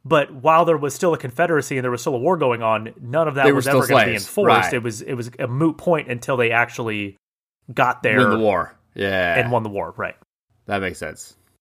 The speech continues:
Speaker 1: So then the war was actually officially and legally ended on August twentieth, eighteen sixty-six.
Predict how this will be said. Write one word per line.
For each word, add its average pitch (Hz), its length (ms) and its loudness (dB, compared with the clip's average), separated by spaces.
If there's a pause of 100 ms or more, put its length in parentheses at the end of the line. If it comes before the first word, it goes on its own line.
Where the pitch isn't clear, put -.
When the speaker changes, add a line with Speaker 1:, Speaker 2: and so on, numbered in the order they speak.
(140)
Speaker 1:
So - 200 0
then 135 540 0 (400)
the 131 100 0
war 160 380 6
was 139 240 0
actually 143 520 2
officially 123 1120 0
and 120 360 0
legally 151 480 2
ended 104 580 0 (460)
on 120 160 0
August 131 380 2
twentieth, 131 460 2
eighteen 135 360 -6
sixty-six. - 960 -4